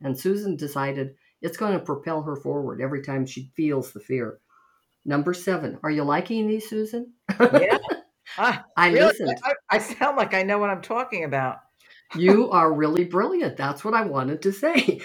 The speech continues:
Speaker 1: <laughs> Number seven, always strive for excellence. Now, notice Susan didn't say, "I always strive for perfection," because perfection will hold us back, but she does strive for excellence. Number eight,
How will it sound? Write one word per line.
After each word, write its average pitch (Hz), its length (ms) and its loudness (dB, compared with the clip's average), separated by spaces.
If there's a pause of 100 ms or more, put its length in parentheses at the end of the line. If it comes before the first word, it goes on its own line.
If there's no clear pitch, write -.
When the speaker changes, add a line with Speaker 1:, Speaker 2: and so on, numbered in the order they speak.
Speaker 1:
<laughs> - 120 -14
Number 185 320 2
seven, 190 580 -2
always 233 560 4
strive 160 460 -2
for - 180 -6
excellence. - 680 -10 (340)
Now, 170 160 2
notice 202 400 4
Susan 202 380 0
didn't 170 220 -4
say, 165 120 -6
"I 156 140 -2
always 156 260 -2
strive 156 340 -4
for 143 120 -8
perfection," 139 720 -8
because 139 340 -8
perfection 196 540 -6
will 127 100 -4
hold 147 300 -4
us 135 140 -8
back, 135 340 -6 (320)
but 143 140 -2
she 185 120 0
does 160 240 0
strive 135 340 -2
for 131 140 -8
excellence. 123 540 -8
Number 165 360 0
eight, 147 300 -4